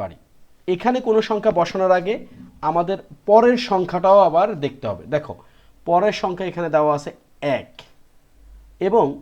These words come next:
মানে দেওয়া আছে নয় এবং ফলাফলেও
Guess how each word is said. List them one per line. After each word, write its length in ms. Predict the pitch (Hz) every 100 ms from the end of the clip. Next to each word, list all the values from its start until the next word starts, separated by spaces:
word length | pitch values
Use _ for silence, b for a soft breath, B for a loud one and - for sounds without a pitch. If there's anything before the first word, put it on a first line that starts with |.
| - - - _ _
মানে 360 | 117 123 156 226 220
দেওয়া 180 | 202 170
আছে 160 | 143 - 120 120
নয় 260 | 110 104 196 - _ _ _ _ _ _ _ _
এবং 320 | - 143 220 156 147 220 _ _ _ _ -
ফলাফলেও 600 | 156 185 208 240 240